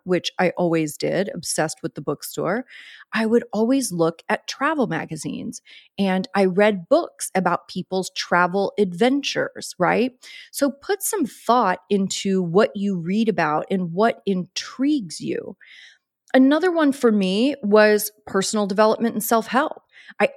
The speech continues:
always wanted to know more about human behavior and how to improve myself. Now, back then, I couldn't follow through on <laughs> anything to improve myself, but I always loved the self-help.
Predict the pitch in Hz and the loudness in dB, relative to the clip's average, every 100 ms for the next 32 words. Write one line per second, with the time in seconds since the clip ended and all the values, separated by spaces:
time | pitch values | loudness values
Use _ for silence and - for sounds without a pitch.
0 | - 214 233 233 262 262 190 196 196 190 | 0 2 4 2 0 0 -2 0 0 -2
1 | - 208 190 190 190 180 170 160 180 247 | -4 -2 0 2 2 2 2 2 2 0
2 | - 190 185 165 - - 190 196 196 185 | 0 0 0 0 -6 -4 -2 0 0 -2
3 | 156 175 196 165 139 156 - 180 - 196 | -4 -2 -2 -4 -4 -4 -4 -6 -4 0
4 | 190 190 - 185 180 180 - 294 285 170 | 0 0 -4 -4 -2 -4 -4 -2 -2 -2
5 | 151 - - - - _ _ - - - | -6 -6 -10 -10 -14 _ _ -20 -20 -20
6 | - _ _ - 254 262 240 202 247 226 | -20 _ _ -2 2 2 0 0 0 0
7 | - 208 302 302 220 208 247 302 _ 208 | -4 -2 2 4 2 2 0 -2 _ -2
8 | 190 - 247 226 - - - 185 175 175 | -2 0 2 2 -2 -6 0 2 2 -2
9 | - 349 226 165 156 220 190 254 - 285 | -2 0 2 0 2 2 4 4 8 10
10 | 220 - 247 277 - - - 262 214 196 | 10 8 2 0 -12 -12 -2 2 4 2
11 | 220 - 277 247 196 170 185 - 180 160 | -2 -2 0 2 2 2 2 2 2 4
12 | 196 220 208 190 175 196 175 170 190 262 | 2 2 2 4 6 6 4 2 2 4
13 | 233 165 175 196 - 175 - 160 156 - | 4 4 0 -4 -4 -4 0 0 0 0
14 | 247 - - | 0 0 -4